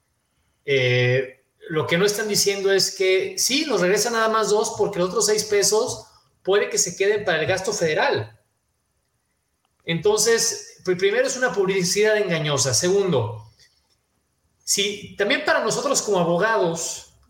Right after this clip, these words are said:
es difícil de comprender los alcances del pacto fiscal si no somos expertos en materia constitucional. ¿Qué carajo le tienes que preguntar a un niño, a un adolescente de dieciséis años si quiere que se reconsidere el pacto fiscal o no?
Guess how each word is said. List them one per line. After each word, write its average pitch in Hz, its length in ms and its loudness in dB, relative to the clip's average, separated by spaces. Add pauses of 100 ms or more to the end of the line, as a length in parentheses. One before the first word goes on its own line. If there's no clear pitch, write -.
es - 440 -4
difícil 214 440 -2
de 240 140 -2
comprender 180 500 0
los 214 160 -2
alcances 196 480 0
del 175 140 0
pacto 190 300 -4
fiscal 185 480 0
si 185 140 -2
no 196 100 0
somos 214 260 0
expertos 190 500 -2
en 175 60 0
materia 190 380 0
constitucional. 175 920 -2 (1700)
¿Qué 269 160 -2
carajo 269 380 2
le 247 60 0
tienes 262 260 -2
que 214 120 -6
preguntar 190 500 0
a 226 40 0
un 226 100 -2
niño, 233 600 -2
a 170 100 0
un 220 140 0
adolescente 214 600 2
de 214 80 2
dieciséis 196 440 0
años 208 500 -2
si - 220 -2
quiere 214 280 2
que 208 120 0
se - 160 -2
reconsidere 180 600 0
el 202 100 2
pacto - 280 -4
fiscal 170 400 -2
o 156 80 -2
no? 135 360 -4